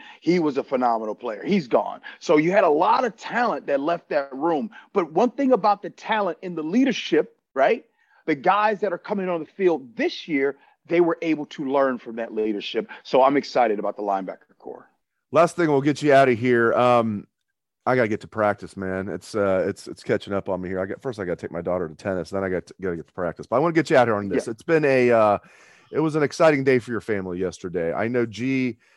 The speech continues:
Speaker 2: Junior officially signed with an agency. Um, pretty cool stuff. I mean, here's this young man. He, he played on special teams last year, came in as one of the highest rated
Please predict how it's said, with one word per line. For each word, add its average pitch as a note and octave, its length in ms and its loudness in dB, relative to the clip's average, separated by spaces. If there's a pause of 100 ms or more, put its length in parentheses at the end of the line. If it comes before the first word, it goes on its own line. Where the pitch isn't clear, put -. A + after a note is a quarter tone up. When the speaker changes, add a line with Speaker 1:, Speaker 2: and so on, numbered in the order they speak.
(320)
Speaker 2:
Junior C3+ 540 0
officially C3+ 560 -2
signed A#2+ 720 0
with A2 220 -6
an A2+ 120 -4
agency. G#2+ 840 -2
Um, F#2+ 640 0 (120)
pretty E3 260 -2
cool F#2 240 -10
stuff. D#2+ 460 -10
I B2+ 100 -2
mean, C3 400 -2 (380)
here's F#3 160 -2
this D3 180 -6
young B2 240 2
man. A#2 340 2
He, A#2+ 220 -8
he C#3 80 -8
played C#3 220 0
on A2+ 80 -4
special A2+ 320 -4
teams A2+ 340 -6
last G#2+ 260 0
year, A2 120 -4
came A2+ 220 -4
in G#2+ 60 -2
as G#2 120 -6
one G#2+ 100 -4
of F#2 60 -6
the F#2 80 -4
highest G#2+ 340 0
rated G2+ 320 -2